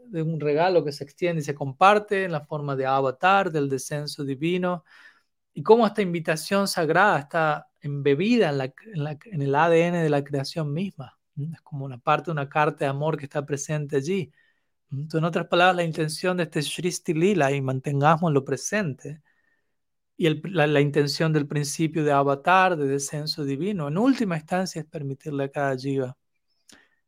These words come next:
abrazar esta idea del amor divino, ¿m? que hace que el universo se mantenga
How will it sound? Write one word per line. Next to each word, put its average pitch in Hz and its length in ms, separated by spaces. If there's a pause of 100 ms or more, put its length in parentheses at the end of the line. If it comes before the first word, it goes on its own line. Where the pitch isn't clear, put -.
(100)
abrazar 151 540
esta 151 200
idea 143 200
del 135 120
amor 127 320
divino, 120 580
¿m? 139 260
que 160 100
hace 165 220
que 151 80
el 147 100
universo 147 540
se - 120
mantenga 143 640